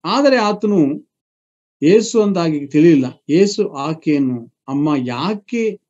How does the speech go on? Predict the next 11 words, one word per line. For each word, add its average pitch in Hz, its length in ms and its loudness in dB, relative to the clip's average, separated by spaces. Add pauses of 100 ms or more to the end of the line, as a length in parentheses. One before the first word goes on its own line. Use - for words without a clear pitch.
(220)
ಅಳುತ್ತಿ? 190 880 2
ಯಾರನ್ನು 202 540 0
ಹುಡುಕುತ್ತಿ?" 180 680 2
ಎಂದು 156 260 4
ಕೇಳಲು 147 600 0 (300)
ಆಕೆ 175 320 -4
ಆತನು 156 440 0
ತೋಟಗಾರನೆಂದು 170 840 0
ನೆನೆಸಿ 127 760 0 (240)
ಆತನಿಗೆ, 160 400 0
"ಅಯ್ಯ, 156 240 4